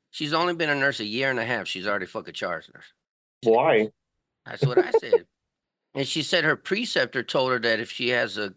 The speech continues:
Speaker 1: patient that needs to be defibrillated, she needs to wait for the residents. I'm like, "The
Speaker 2: Wait
Speaker 1: fuck
Speaker 2: for
Speaker 1: you
Speaker 2: the
Speaker 1: wait?"
Speaker 2: residents?
Speaker 1: Yeah, I'm like, "If you're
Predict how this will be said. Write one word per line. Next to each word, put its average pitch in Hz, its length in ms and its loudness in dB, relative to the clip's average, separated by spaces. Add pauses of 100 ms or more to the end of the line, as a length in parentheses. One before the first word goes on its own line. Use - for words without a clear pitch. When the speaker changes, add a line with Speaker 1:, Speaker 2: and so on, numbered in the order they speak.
(140)
Speaker 1:
patient 127 380 -4
that 110 160 -2
needs 123 220 -6
to 110 80 -10
be 101 200 -8
defibrillated, 101 760 -8 (280)
she - 160 -8
needs 147 220 -2
to 123 100 -6
wait 120 200 -2
for 101 120 -8
the 90 80 -4
residents. - 580 -4
I'm 135 140 -4
like, 139 180 -2 (540)
"The 427 100 -10
Speaker 2:
Wait 156 260 4
Speaker 1:
fuck 311 40 -10
Speaker 2:
for 320 80 4
Speaker 1:
you 120 60 8
Speaker 2:
the 110 80 8
Speaker 1:
wait?" 110 80 6
Speaker 2:
residents? 123 560 4 (280)
Speaker 1:
Yeah, 220 220 -4
I'm 160 100 0
like, 160 220 0
"If 165 140 0
you're 254 100 -4